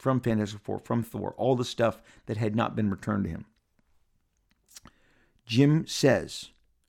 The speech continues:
"I was on the side of Kirby and all the other old artists. I tried at every opportunity to convince Marvel's brass, their executives, to return the old art. There were many reasons cited by the corporate counsel, financial officers,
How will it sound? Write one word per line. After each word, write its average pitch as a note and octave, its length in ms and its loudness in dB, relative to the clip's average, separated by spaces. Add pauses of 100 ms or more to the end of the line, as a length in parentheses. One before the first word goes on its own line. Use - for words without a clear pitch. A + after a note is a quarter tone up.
(400)
"I D3 160 6
was D#3 180 4
on C3 140 4
the A#2+ 80 0
side A#2 320 2
of A2 100 -2
Kirby G#2 480 -4
and F#2+ 100 -6
all A2+ 240 0
the A2+ 160 0
other G#2+ 240 0
old G2 160 -2
artists. - 460 -8
I G#2+ 80 -4
tried A#2+ 300 0
at A2 80 -2
every C3 260 0
opportunity B2+ 680 -2 (440)
to - 80 -18
convince A2+ 420 0
Marvel's A#2+ 460 4
brass, A#2 680 -2 (640)
their - 160 -6
executives, - 560 -6 (260)
to A#2 120 -2
return A#2+ 320 0
the G#2+ 80 0
old G#2+ 180 0
art. F#2 220 -6 (180)
There G#2 100 -2
were G2+ 80 -2
many C3 360 2
reasons D#3 340 0
cited G#2 420 0
by A2 140 -2
the G#2+ 80 -2
corporate - 420 -2
counsel, B2 480 -2 (200)
financial B2 420 2
officers, - 500 -2